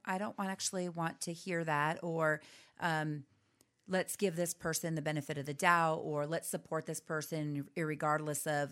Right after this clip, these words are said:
whatever we might be thinking is how we have to start, right? And I, fortunate enough to know so many incredible women who are that way, who build each other, who support each other unequivocally. And that's what we need to do. I think just more and more of us need to do it,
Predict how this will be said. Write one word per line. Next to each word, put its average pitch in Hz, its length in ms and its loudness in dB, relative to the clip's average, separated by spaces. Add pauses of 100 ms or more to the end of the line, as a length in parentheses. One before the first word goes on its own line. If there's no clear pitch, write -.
whatever 147 340 -2
we 147 120 -4
might 143 160 -2
be 156 80 -4
thinking 147 340 -6
is 135 120 -6
how 156 240 -6
we 170 140 -8
have 190 160 -8
to 220 100 -6
start, 226 420 -2
right? 202 380 -4
And 160 260 0
I, - 260 -2 (540)
fortunate 190 600 0
enough 135 360 -2 (320)
to 185 100 -8
know 165 160 0
so 165 260 -2
many 160 240 -4
incredible 147 560 -4
women 139 320 -2
who 143 380 -6
are 131 340 0
that - 280 -8
way, - 300 -8 (320)
who 165 260 -2
build 165 360 -2
each 151 180 -4
other, 139 260 0
who 139 180 -8
support - 440 -6
each 147 220 -6
other 131 380 -4 (280)
unequivocally. 170 920 -4
And 151 100 -2
that's 143 220 -2
what 147 120 -4
we 139 120 -8
need 135 180 -6
to 135 100 -12
do. 135 280 -6
I 160 80 -6
think - 240 -10 (240)
just - 260 -2
more 156 240 -4
and 175 80 -4
more 160 160 -2
of 147 120 -4
us 143 200 -6
need 139 120 -6
to 139 60 -6
do 156 200 -6
it, - 180 -8